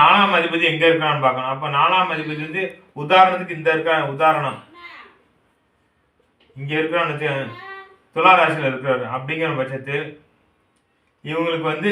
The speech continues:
சொந்த வீட்டு யோகம் உண்டான யோகம் உண்டு. அது எப்ப எந்த மாதிரி இடத்துல அமையும் பார்த்தீங்கன்னாக்கா, ஒண்ணு நீர் சம்பந்தப்பட்ட, அதாவது ஆற்றங்கரை இல்ல குளம், இந்த மாதிரி கிணறு, இந்த மாதிரி நீர், நீரோட சம்பந்தப்பட்ட இடங்கள்ல அமைவதற்கான வாய்ப்புகள் அதிகம் உண்டு.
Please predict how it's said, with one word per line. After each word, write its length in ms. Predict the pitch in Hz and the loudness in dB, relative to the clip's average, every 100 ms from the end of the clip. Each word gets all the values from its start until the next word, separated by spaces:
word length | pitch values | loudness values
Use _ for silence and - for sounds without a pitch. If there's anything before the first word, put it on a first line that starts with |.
| 202 | 0
சொந்த 160 | 165 165 | -2 0
வீட்டு 220 | 185 175 160 | -2 0 2
யோகம் 280 | 165 151 147 | 4 2 -4
உண்டான 360 | 147 165 170 185 160 | 0 2 2 2 4
யோகம் 280 | 185 180 151 | 6 6 2
உண்டு. 200 | 139 131 110 - _ _ _ _ 147 | -4 -6 -10 -14 _ _ _ _ -6
அது 140 | 147 147 | 0 4
எப்ப 160 | 165 160 190 160 | 4 4 2 2
எந்த 200 | 156 208 196 | 2 0 4
மாதிரி 140 | 175 160 | 4 4
இடத்துல 300 | 160 175 151 | 2 2 2
அமையும் 320 | 151 160 151 | 2 -4 -2
பார்த்தீங்கன்னாக்கா, 480 | 139 135 131 135 165 156 - _ - 143 | -2 -2 -4 -4 -6 -6 -14 _ -12 -8
ஒண்ணு 200 | 180 190 156 | -4 -4 -2
நீர் 260 | 175 208 190 | 0 0 0
சம்பந்தப்பட்ட, 540 | 165 160 143 143 147 143 - 131 | -2 -2 -4 -4 -2 -2 -6 -10
அதாவது 340 | 143 165 165 208 208 - _ _ 156 | -2 0 0 -2 -4 -10 _ _ 0
ஆற்றங்கரை 400 | 170 170 160 170 180 | 0 0 0 2 2
இல்ல 100 | 160 160 | 0 2
குளம், 320 | 160 170 180 - - _ - | 2 4 0 -6 -16 _ -16
இந்த 120 | 143 151 | -10 -4
மாதிரி 200 | 165 165 165 160 | 0 0 0 -2
கிணறு, 240 | 160 165 165 | -2 0 -2
இந்த 100 | 151 156 | -4 -4
மாதிரி 160 | 175 160 | -4 -2
நீர், 180 | 180 202 175 165 139 | 0 0 -2 -8 -6
நீரோட 300 | 180 214 190 175 165 | 0 2 2 2 0
சம்பந்தப்பட்ட 420 | 160 156 147 147 | -4 -6 -6 -4
இடங்கள்ல 340 | 143 143 143 151 147 - _ - | -4 -4 -4 -6 -6 -14 _ -6
அமைவதற்கான 540 | 139 165 156 143 147 151 | -2 0 0 0 0 0
வாய்ப்புகள் 360 | 147 151 151 135 | 0 0 0 -2
அதிகம் 280 | 139 147 131 | -2 -6 -6
உண்டு. 200 | 127 143 | -8 -10